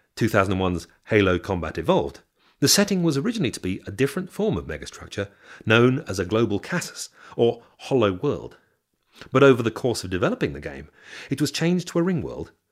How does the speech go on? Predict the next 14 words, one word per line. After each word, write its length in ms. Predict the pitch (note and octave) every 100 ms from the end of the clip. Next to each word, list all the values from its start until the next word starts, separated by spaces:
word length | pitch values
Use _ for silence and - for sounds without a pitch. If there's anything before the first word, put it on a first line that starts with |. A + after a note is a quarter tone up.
| _
then 180 | - D#2
an 80 | D#2+
orbital, 400 | C#3 G#2 - - _ _ _ _ _ _ _
with 140 | A#2+ A#2
Niven's 320 | B2+ A2+ G2+
ring 180 | D#3+ D#3+
world 260 | D2+ E2+
being 160 | G2 E2+
cited 380 | - C#3+ A#2+ E2+
as 80 |
inspiration 560 | F#2 F2 A2 D#3 - C#2+
for 100 | E2
this 140 | D2+
decision. 460 | - - E3 F#2+ D2